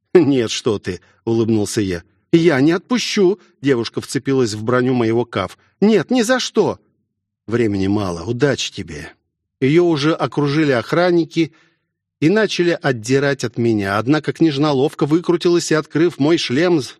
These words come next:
застенчиво поцеловала. Робко,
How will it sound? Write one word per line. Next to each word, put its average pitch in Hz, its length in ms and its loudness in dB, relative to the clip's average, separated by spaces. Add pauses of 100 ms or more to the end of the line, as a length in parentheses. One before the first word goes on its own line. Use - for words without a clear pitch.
застенчиво 135 880 -2 (480)
поцеловала. 110 920 -2 (420)
Робко, 123 560 -2